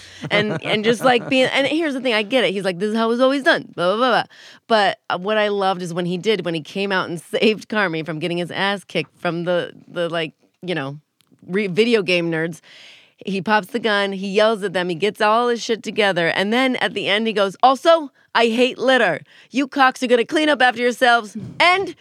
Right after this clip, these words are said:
you're gonna recycle." And I was like, "Okay, I love you. You saved the cat for me. I love you so much." Like,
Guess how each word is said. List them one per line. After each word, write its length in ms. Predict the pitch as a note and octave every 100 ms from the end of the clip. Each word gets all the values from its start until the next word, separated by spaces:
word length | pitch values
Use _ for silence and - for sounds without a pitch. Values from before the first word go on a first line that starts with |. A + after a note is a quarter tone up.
| -
you're 120 | B3+
gonna 180 | D#4+ D4+
recycle." 640 | C#4+ D#4+ C4+ B3 E3 A2+
And 120 | G#3
I 40 | A3
was 100 | A3
like, 180 | A3+ -
"Okay, 400 | G3 F3+ F3 F3+
I 100 | G3
love 200 | G3+ G3+
you. 140 | F3+
You 160 | D#3+ F3+
saved 240 | F3 G3
the 40 | F#3
cat 220 | G#3 G#3
for 60 | F3
me. 140 | D3+
I 40 | D#3
love 140 | F3
you 80 | F3
so 140 | G3
much." 260 | G#3 F#3 -
Like, 160 | F3+